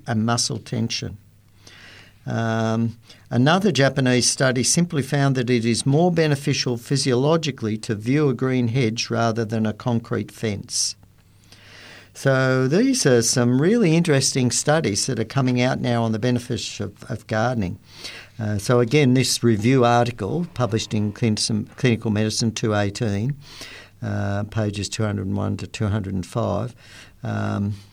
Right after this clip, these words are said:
by Richard Thompson, uh, is, uh, extensively referenced to a lot of these studies if, uh, listeners want to follow up. In a pioneering randomised study by environmental psychologist Roger Ulrich,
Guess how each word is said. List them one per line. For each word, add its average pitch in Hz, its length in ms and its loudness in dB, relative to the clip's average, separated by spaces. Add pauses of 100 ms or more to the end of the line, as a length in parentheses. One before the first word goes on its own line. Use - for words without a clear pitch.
(200)
by 110 240 0
Richard 110 480 -2
Thompson, 120 560 -2 (1000)
uh, 104 320 -2
is, 123 460 0
uh, 98 240 -2
extensively 120 840 -2
referenced 113 640 -2
to 117 80 -2
a - 20 -2
lot 120 220 2
of 117 100 -2
these 104 240 -4
studies 104 560 -2
if, 98 160 -12 (540)
uh, 104 160 -4
listeners 104 520 -2
want 101 140 -2
to 98 60 -4
follow 98 500 -6 (100)
up. 98 200 -6 (720)
In 131 120 2
a 127 60 2
pioneering 185 800 4
randomised 135 600 2
study 123 380 0
by 107 300 0
environmental 127 640 -2
psychologist 113 840 -4
Roger 117 380 0
Ulrich, 131 500 -4